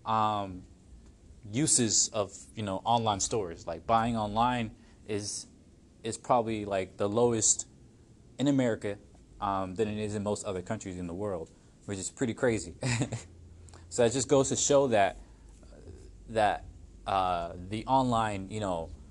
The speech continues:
uh, thing, the zeitgeist of, you know, <laughs> buying things online is just, is not the main cause.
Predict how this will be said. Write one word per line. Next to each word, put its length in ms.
uh, 300
thing, 500
the 100
zeitgeist 640
of, 260
you 80
know, 120
<laughs> 100
buying 160
things 240
online 360
is 140
just, 240
is 160
not 240
the 80
main 240
cause. 640